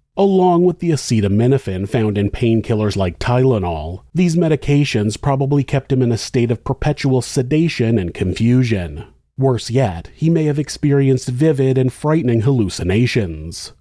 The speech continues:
At the beginning of nineteen ninety-six, Nancy contacted a real estate investment company to see if they'd be interested in buying Jack's house in Reisterstown.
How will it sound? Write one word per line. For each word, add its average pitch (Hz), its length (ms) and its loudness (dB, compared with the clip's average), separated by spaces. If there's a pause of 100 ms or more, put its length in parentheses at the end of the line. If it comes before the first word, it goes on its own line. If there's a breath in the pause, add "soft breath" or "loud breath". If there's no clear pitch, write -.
(460)
At 170 140 -2
the 175 60 -2
beginning 175 440 2
of 190 60 2
nineteen 107 400 2
ninety-six, 85 920 -2 (160)
Nancy 180 420 2
contacted 131 640 2
a 104 60 2
real 123 340 2
estate 98 360 -2
investment 95 500 0
company 110 460 0
to 120 100 0
see 165 220 0
if 165 100 -4
they'd 156 180 -2
be 156 160 0
interested 151 520 0
in 147 120 4
buying 113 300 2
Jack's 110 340 -2
house 123 360 0
in 92 80 -2
Reisterstown. 90 1000 -2